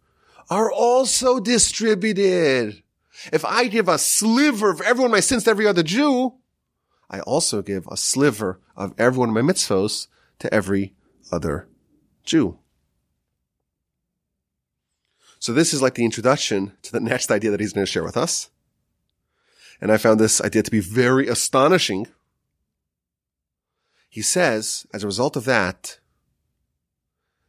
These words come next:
you'll find a situation that tsaros, suffering, yisurim, problems, will befall the righteous person,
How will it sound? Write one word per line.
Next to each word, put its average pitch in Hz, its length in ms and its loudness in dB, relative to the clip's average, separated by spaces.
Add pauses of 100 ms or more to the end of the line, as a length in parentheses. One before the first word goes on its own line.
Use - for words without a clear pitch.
(100)
you'll 110 120 2
find 147 380 2
a 170 40 0
situation 131 840 2 (1120)
that 131 500 -2 (200)
tsaros, 254 880 0 (1120)
suffering, 143 600 0 (880)
yisurim, 175 760 2 (260)
problems, 302 1040 0 (1200)
will 143 340 6
befall 156 600 2
the 151 120 4
righteous 131 360 0
person, 175 460 -2